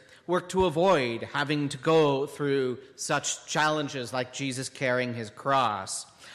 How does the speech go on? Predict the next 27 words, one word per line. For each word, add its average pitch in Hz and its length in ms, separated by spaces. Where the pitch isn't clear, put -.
I 156 80
fear, 147 520
I 143 80
fear 143 520
we'll 170 160
soon 196 360
see 190 180
a, 135 400
a 127 80
former 190 960
president 160 600
from 143 260
a 165 60
country 170 420
down 135 300
south 139 580
do 165 180
all 147 180
he 233 260
can 135 500
to 147 120
avoid 131 540
embarrassment, 143 760
humiliation, 143 880
and 113 240
possible 123 460
conviction. 123 640